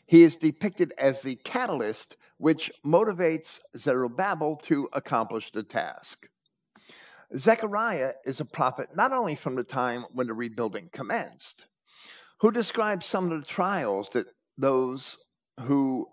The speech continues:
had returned with Zerubbabel, and namely the high priest Joshua, would have to face. He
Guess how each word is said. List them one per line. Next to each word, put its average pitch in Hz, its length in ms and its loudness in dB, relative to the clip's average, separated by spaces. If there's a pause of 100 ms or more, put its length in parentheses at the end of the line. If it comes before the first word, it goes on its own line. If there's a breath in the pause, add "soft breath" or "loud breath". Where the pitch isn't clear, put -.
had 123 200 -2
returned 123 460 -4
with 107 140 -6
Zerubbabel, 107 760 -2 (220 loud breath)
and 147 200 0
namely 151 600 -2 (100)
the 127 160 -4
high 131 240 -2
priest - 420 -6
Joshua, 95 600 -2 (400 loud breath)
would 120 160 0
have 110 280 -2
to - 100 -8
face. - 640 -4 (380 loud breath)
He 180 200 4